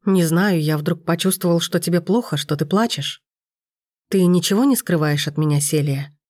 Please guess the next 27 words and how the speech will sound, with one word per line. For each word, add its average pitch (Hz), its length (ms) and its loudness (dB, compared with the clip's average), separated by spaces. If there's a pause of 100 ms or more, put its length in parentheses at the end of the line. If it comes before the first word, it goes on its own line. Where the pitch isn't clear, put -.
(420)
«Прости, 220 380 0
Реймон, 151 520 -2 (120)
я 202 140 0
не 202 100 2
могу 208 240 0
рассказать 165 480 -4
тебе 156 200 -2
о 151 60 -2
сыне 151 260 -2
правителя. 156 640 -4 (400)
Я 226 180 0
не 240 120 2
выдержу, 175 380 0
если 156 280 -2
ты 165 120 -4
узнаешь 165 480 0
об 156 100 -4
этом». 147 400 -6 (540)
«Конечно, 247 400 2
нет. 170 320 0 (480)
Но 226 260 0
разве 220 260 0
в 214 60 -8
плену 220 280 0
может 233 300 2
быть 160 180 -4
весело? 151 500 -4